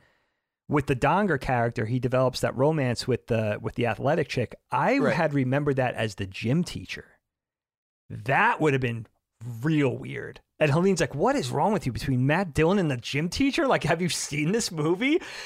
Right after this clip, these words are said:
Speaker 1: And it might have, that might have been, like, I was just remembering my earliest viewing. And maybe I was ten or eleven when I saw it, and that's what I thought. You know, they're riding the, the bike together. They're doing it. You're just obviously this
Speaker 2: Dude, the
Speaker 1: big
Speaker 2: bike
Speaker 1: buff
Speaker 2: scene
Speaker 1: chick.
Speaker 2: is just, I,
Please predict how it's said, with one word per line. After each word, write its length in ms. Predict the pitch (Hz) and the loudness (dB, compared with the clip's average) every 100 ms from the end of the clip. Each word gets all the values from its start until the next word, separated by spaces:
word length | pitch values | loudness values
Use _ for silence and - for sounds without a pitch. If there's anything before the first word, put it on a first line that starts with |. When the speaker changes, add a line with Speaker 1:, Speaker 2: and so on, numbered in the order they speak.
| 220 | -6
Speaker 1:
And 160 | - 196 | 0 0
it 80 | 196 | 2
might 200 | 220 262 | 2 2
have, 100 | 156 | 2
that 160 | 220 | 0
might 160 | 269 233 | 2 2
have 80 | 160 | 4
been, 240 | 247 175 | 4 4
like, 220 | 127 123 | 2 2
I 100 | 139 | 2
was 100 | 143 | 2
just 140 | 147 139 | 0 -2
remembering 400 | 135 123 127 123 | 0 0 0 -2
my 140 | 117 | -2
earliest 480 | 104 120 120 117 - _ - | -2 0 0 -4 -6 _ -10
viewing. 420 | 113 131 143 117 | -2 0 0 -2
And 140 | 107 | -6
maybe 240 | 107 110 107 | -10 -10 -8
I 80 | |
was 100 | 107 | -10
ten 180 | - 110 | -10 -10
or 80 | 101 | -8
eleven 220 | 101 110 | -10 -10
when 120 | 104 | -10
I 80 | 101 | -10
saw 280 | - 156 180 | -4 -2 0
it, 40 | |
and 80 | 101 | -2
that's 200 | 107 - | -4 -4
what 140 | 120 113 | -4 -4
I 80 | |
thought. 360 | 110 190 247 - _ _ _ _ _ _ | 0 4 4 2 _ _ _ _ _ _
You 100 | 156 | 0
know, 140 | 135 127 | 2 2
they're 100 | 120 | 4
riding 440 | 123 135 131 123 | 4 4 2 2
the, 340 | 117 113 110 | 0 -2 -4
the 120 | - 107 | -4 0
bike 280 | 147 185 | 2 2
together. 500 | - 175 170 165 156 | 0 0 2 4 4
They're 120 | 143 113 | 4 2
doing 260 | 139 135 | 2 2
it. 80 | 117 | 0
You're 160 | 120 107 | -4 -4
just 180 | 110 | -6
obviously 400 | - 131 127 - | -4 -2 -2 -6
this 180 | 113 107 | -6 0
Speaker 2:
Dude, 140 | 208 151 | 2 4
the 100 | 143 | 4
Speaker 1:
big 60 | |
Speaker 2:
bike 140 | 185 185 | 4 4
Speaker 1:
buff 100 | 160 | 4
Speaker 2:
scene 260 | 214 175 | 4 4
Speaker 1:
chick. 100 | 147 | 4
Speaker 2:
is 80 | 135 | 2
just, 360 | 139 120 - - | 0 0 -4 -4
I, 320 | 139 135 151 | -4 2 2